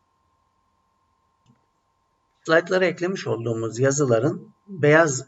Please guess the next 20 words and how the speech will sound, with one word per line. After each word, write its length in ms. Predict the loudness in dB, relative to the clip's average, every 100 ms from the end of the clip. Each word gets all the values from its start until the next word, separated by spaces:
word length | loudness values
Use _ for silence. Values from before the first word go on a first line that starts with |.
| -8
renkte 280 | -6 -4 -2
göründüğünü 760 | 0 0 0 -2 -2 0 -2 0
fark 240 | 0 2
etmişsinizdir 600 | -2 -2 -6 -4 -4 -2
arkadaşlar. 720 | -2 -2 -4 -6 -8 -10 -14 _ _ _ _ _ _ _ _ _ _ _ _ _ _ _
Carousel 480 | 2 2 4 4 4 0 _ _
ve 40 | -4
slide 600 | -2 2 4 4 0 -14 _
sınıf 260 | -2 -2 2
değerlerini 460 | 4 6 4 2
almış 380 | 2 0 0 0
olan 320 | 0 0 0
div 220 | 0 0 2
bloğuna 560 | 2 2 2 0 -2 -14 _ _ 0
carousel 580 | 2 2 2 0 0 2
ara 240 | 4 4
çizgi 400 | 0 -6 -4 -2
dark 240 | 2 0 0
sınıfını 480 | -4 -4 -4 -4 -4
ekleyerek 680 | -6 -4 2 4 4 0